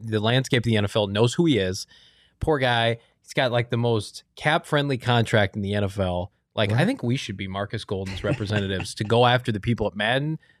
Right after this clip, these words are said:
Speaker 1: to go after the people who do his contract. That poor guy. He just goes out, "Oh, ten, eleven, twelve sacks for Marcus Golden. Whatever, that's fine."
Speaker 2: You know, it's funny when it comes to that, man. I think that, like, when you look at our team, you can say Kyler Murray,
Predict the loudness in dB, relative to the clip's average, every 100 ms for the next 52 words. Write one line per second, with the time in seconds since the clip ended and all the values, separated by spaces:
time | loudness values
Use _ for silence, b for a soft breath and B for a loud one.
0 | -12 0 2 4 2 -2 -4 -4 0 0
1 | 0 0 0 -2 -4 -2 -2 0 0 0
2 | -2 b b b -4 -2 -4 0 0 0
3 | -2 -4 _ -6 -4 0 0 2 2 2
4 | -2 -4 _ -2 0 0 0 -2 -2 0
5 | 0 2 0 0 -2 0 0 0 -4 -2
6 | -2 -2 -4 -2 0 0 0 0 -2 -6
7 | -8 -8 -16 _ _ _ _ _ _ _
8 | _ 0 0 0 0 2 4 2 2 0
9 | 2 2 2 2 0 0 2 0 0 -2
10 | -4 -20 _ _ _ -2 2 2 2 0
11 | 2 0 2 2 2 2 2 0 0 0
12 | 0 2 2 4 4 2 2 0